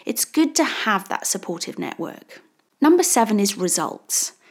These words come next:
So this is specifically how you talk about the tangible results that your work creates. So I see a lot of creatives sharing their, their work, but what is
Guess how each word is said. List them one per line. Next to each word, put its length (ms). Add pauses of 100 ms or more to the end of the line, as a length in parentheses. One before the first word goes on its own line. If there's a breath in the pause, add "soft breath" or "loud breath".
(300 loud breath)
So 520
this 180
is 140
specifically 720
how 380
you 200
talk 440
about 460
the 60
tangible 680
results 400
that 120
your 120
work 300
creates. 680 (320 loud breath)
So 120
I 60
see 220
a 20
lot 160
of 160
creatives 560
sharing 320
their, 140 (160)
their 160
work, 640 (420 soft breath)
but 120
what 120
is 180